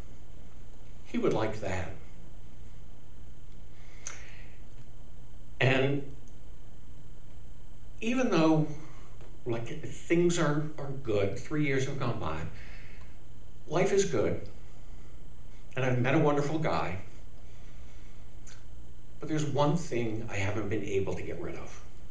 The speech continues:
When he went into the hospital and didn't come out, I left the hospital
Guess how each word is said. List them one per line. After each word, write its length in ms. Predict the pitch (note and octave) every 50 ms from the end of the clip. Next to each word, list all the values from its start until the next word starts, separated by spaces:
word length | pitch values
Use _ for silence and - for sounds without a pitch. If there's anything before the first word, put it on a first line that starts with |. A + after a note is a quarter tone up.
| - - - - - - - - - - - - - - - - - - - - - - - - - - - - - - - - - - - - - -
When 180 | - C3 B2+
he 120 | B2+ D#3+ D3
went 300 | - - E3+ F3 - -
into 240 | E3 D#3 D3+ D3+ C#3
the 160 | C#3 C3+ A#2+
hospital 600 | G#2 G2 - - - - - - - - - - - - - - - A#3 A3+ - - - - - A#3+ - - - - - - - - - -
and 160 | - F#2+ F#2+ G2+
didn't 220 | A#2 B2+ D3 D#3+
come 220 | D3+ D3+ C#3+ C3 A#2
out, 280 | F#2+ F2 E2+ E2+ - - - - - - - - - - - - - - - - - - - - - - - -
I 240 | - B2+ C3 C3 C#3
left 440 | C#3+ C3 B2 B2+ B2+ - - -
the 80 | - E2
hospital 560 | F2 G2+ - - - - F#2 - - - -